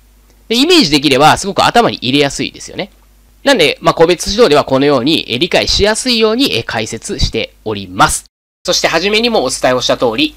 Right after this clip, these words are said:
個別指導の値上げまであと一日となりました。あさっての二十一日になると値上げとなります。理解学習を実践できれば、宅建試験は一回で合格できる資格です。単に問題と解説を覚えるだけじゃなくて、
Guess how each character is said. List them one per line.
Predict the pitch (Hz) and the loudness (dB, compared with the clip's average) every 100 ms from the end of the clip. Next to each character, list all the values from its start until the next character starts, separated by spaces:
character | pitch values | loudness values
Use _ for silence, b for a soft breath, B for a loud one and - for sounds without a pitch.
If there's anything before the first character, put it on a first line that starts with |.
| - | -8
個 | 143 | -4
別 | 139 - | -4 -4
指 | 135 135 | -4 0
導 | 120 | 0
の | 151 | 0
値 | 123 123 | 0 0
上 | |
げ | 127 135 | 0 -2
ま | 120 | 0
で | 143 - | -2 -2
あ | 131 135 | -6 -4
と | 123 | -6
一 | 127 131 | -6 -4
日 | 127 131 - | -4 -4 0
と | 185 117 | 0 0
な | 113 | -4
り | 117 | -2
ま | 135 | -2
し | - | 0
た。 | 107 - - b b b - | -2 -4 -16 b b b -6
あ | |
さ | 120 160 | -2 -2
っ | |
て | - | -2
の | 143 135 | -2 0
二 | 143 | -2
十 | 131 123 | 0 -2
一 | 110 139 | -2 -4
日 | 135 147 117 | -2 -2 -4
に | |
な | 104 | -8
る | 98 | -8
と | - - - - - | -2 -2 -4 -18 -6
値 | 117 | -2
上 | 113 | -2
げ | 110 | -2
と | 156 | -2
な | 120 | -2
り | 107 | -2
ま | 104 | -2
す。 | - 147 - - - b b b - | -2 -2 -6 -18 -20 b b b -4
理 | 131 | 2
解 | 147 | 2
学 | 143 - | 2 -2
習 | 135 | -2
を | 147 | -2
実 | 139 131 - 117 | -2 -4 -4 -6
践 | 107 | -6
で | 117 | -2
き | 160 | 2
れ | 156 | 2
ば、 | 120 - | 0 -4
宅 | 139 - | -8 -4
建 | 143 | -2
試 | - | -2
験 | 135 117 | 0 -2
は | |
一 | 113 - | -4 -2
回 | 185 | 0
で | 151 | 2
合 | 131 | -2
格 | 123 120 | -4 -6
で | 117 | -6
き | 131 | -6
る | 117 | -6
資 | - | -6
格 | 135 131 | -6 -2
で | 160 | 0
す。 | - - B B B B B | 0 -4 B B B B B
単 | 151 143 | -2 0
に | |
問 | 127 139 147 | 2 2 2
題 | 143 135 | 2 2
と | 185 | 0
解 | 147 139 | 0 0
説 | 135 208 | -2 0
を | 165 139 | 0 2
覚 | 190 | 0
え | |
る | 135 | 0
だ | 127 | -2
け | 180 | 0
じ | 202 | 0
ゃ | 156 | 0
な | |
く | 123 | -2
て、 | - - | -6 -10